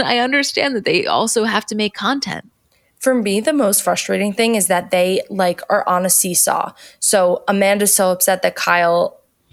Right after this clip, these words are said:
Speaker 2: won't get into the wedding and excited about the wedding or anything to do with it. And then the next week, Kyle's so excited about the stuffing the envelopes, wants it to be, like, a fun, exciting activity. And Amanda's in a terrible mood and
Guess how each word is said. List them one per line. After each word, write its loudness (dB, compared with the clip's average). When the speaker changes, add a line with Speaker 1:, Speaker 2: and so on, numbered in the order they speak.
Speaker 2:
won't 0
get 0
into -2
the 2
wedding 2
and -2
excited 0
about 0
the -2
wedding 2
or 2
anything 0
to -2
do 2
with 0
it. 0
And 0
then 2
the 2
next 2
week, -2
Kyle's 0
so 0
excited 0
about 0
the -2
stuffing 0
the -4
envelopes, 0
wants 0
it -4
to -6
be, -4
like, 0
a -4
fun, 2
exciting 0
activity. 0
And 2
Amanda's 2
in 0
a 0
terrible 0
mood 0
and -2